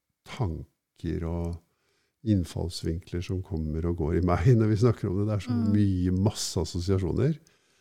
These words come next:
Speaker 1: Så mange spennende ting, mange interessante ting.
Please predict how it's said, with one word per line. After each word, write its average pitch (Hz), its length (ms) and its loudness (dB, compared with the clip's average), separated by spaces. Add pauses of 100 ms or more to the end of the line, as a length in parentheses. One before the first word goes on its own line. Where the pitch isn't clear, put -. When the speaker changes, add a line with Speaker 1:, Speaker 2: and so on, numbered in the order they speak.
(220)
Speaker 1:
Så - 160 -16
mange 90 560 -2 (300)
spennende 80 560 -4
ting, 117 380 -4
mange 107 220 -4
interessante 98 580 -10
ting. 113 280 -8